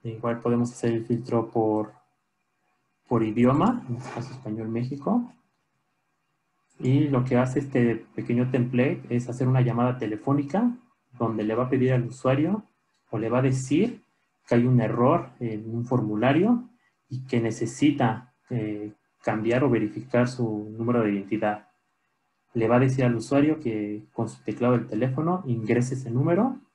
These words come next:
y una vez que el usuario lo ingrese, eh, eh, aquí la llamada pues, le va a decir gracias, muchas gracias por actualizar su número.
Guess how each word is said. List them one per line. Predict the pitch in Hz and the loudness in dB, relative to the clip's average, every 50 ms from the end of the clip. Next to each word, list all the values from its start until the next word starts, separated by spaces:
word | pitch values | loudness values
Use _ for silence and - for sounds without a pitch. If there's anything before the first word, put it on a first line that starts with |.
| _ _ _ _ _ _ _ _ _ _ _ _ _ _ _ _ _ _ | _ _ _ _ _ _ _ _ _ _ _ _ _ _ _ _ _ _
y | 120 | 2
una | 120 123 127 131 | 4 4 6 6
vez | 127 127 127 | 6 4 2
que | - - 127 113 | 2 0 0 0
el | 110 - | 0 -2
usuario | 117 - - 123 120 120 | -6 -2 0 2 2 2
lo | 113 113 | 0 -2
ingrese, | 107 107 117 123 139 139 135 - 185 208 214 202 - - _ _ _ | -4 0 2 2 2 2 0 0 0 0 0 -2 -6 -10 _ _ _
eh, | 113 110 107 107 104 104 101 - _ _ _ _ _ _ _ _ _ _ _ _ | -6 -4 -4 -2 -4 -4 -6 -12 _ _ _ _ _ _ _ _ _ _ _ _
eh, | 131 120 113 110 110 113 113 113 113 113 117 - _ _ _ _ _ - | -8 -6 -6 -6 -8 -10 -12 -14 -14 -18 -18 -20 _ _ _ _ _ -8
aquí | 117 110 - 135 | -8 -4 -2 2
la | 127 127 | 4 4
llamada | 120 117 110 117 120 123 123 139 143 143 143 - - | 4 4 4 2 2 2 2 2 0 0 -4 -8 -4
pues, | - 113 110 - | -4 -4 -2 0
le | 120 113 | 0 2
va | 120 | 2
a | 120 | 2
decir | 120 120 131 120 120 | 2 2 2 2 4
gracias, | 123 117 117 120 - 113 110 - - | 4 4 2 2 0 -6 -12 -4 -4
muchas | 127 127 135 | -2 -2 0
gracias | 127 123 123 123 135 127 | 0 -2 -2 -2 -4 -4
por | 131 - 117 | -4 -4 -6
actualizar | 107 101 - 107 104 104 - 117 110 | -8 -6 -6 -6 -6 -6 -8 -10 -10
su | - - 110 | -6 -6 -4
número. | 107 107 101 101 101 101 | -4 -2 -4 -4 -6 -8